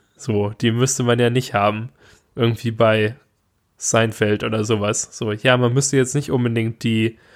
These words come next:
sich von der Frau trennen, weil sie an sich perfekt ist, aber sie sich zu selten die Zehennägel schneidet oder irgend sowas.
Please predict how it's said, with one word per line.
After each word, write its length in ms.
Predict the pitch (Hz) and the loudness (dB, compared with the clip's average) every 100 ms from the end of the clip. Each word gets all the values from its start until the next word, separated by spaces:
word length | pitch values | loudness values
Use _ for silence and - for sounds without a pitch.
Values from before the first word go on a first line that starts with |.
| _ _ _ _ - 269 | _ _ _ _ -20 -12
sich 240 | 127 120 | -2 -2
von 140 | - 120 | 2 2
der 120 | 113 | 2
Frau 260 | - 123 117 | 2 2 2
trennen, 480 | - 117 117 113 | 2 0 0 -2
weil 140 | 107 110 | -2 -2
sie 320 | 107 110 - | -2 -4 -6
an 140 | - 117 | -6 -2
sich 200 | 143 - | -2 0
perfekt 420 | 143 139 160 - | -2 0 -2 2
ist, 200 | 147 - | 0 2
aber 480 | - 127 123 120 117 - - _ _ | -2 2 4 4 0 -6 -20 _ _
sie 440 | 127 120 117 120 - | -8 -4 -2 -2 -4
sich 280 | 120 120 | -4 -4
zu 140 | - 131 | -4 0
selten 340 | 123 117 120 | 2 2 2
die 100 | 113 | -2
Zehennägel 500 | - 120 107 101 101 | 0 0 0 -2 -2
schneidet 440 | - 104 98 104 - | -4 -4 -6 -6 -6
oder 220 | 110 98 | -6 -6
irgend 200 | - 107 | -8 -8
sowas. 520 | 110 107 107 - - | -8 -6 -6 -6 -8